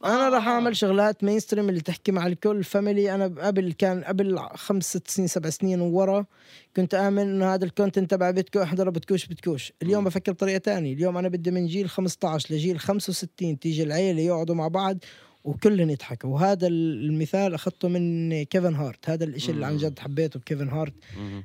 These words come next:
Speaker 2: إنه مينستريم وبنفس الوقت friendly وبحكي مع
Speaker 1: مم.
Speaker 2: الكل. وأنا حابب أروح غاد بصراحة.
Speaker 1: مم. مم.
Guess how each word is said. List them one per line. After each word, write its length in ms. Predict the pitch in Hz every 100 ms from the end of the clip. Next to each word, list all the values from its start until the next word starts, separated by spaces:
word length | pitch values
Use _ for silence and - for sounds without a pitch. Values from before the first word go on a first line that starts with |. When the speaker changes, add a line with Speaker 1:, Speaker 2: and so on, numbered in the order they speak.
| -
Speaker 2:
إنه 160 | 143 151
مينستريم 920 | 165 180 165 - 170 175 180 175 160
وبنفس 400 | 143 143 165 -
الوقت 360 | 160 165 139 143
friendly 680 | - 170 190 190 170 180 180
وبحكي 360 | 135 151 - 156
مع 80 | 135
Speaker 1:
مم. 40 |
Speaker 2:
الكل. 200 | 120 220 233
وأنا 140 | 220
حابب 240 | - 220
أروح 160 | 220 196
غاد 260 | 196 214 156
بصراحة. 320 | - 156 151
Speaker 1:
مم. 220 | 113 117 110 - 107
مم. 220 | 117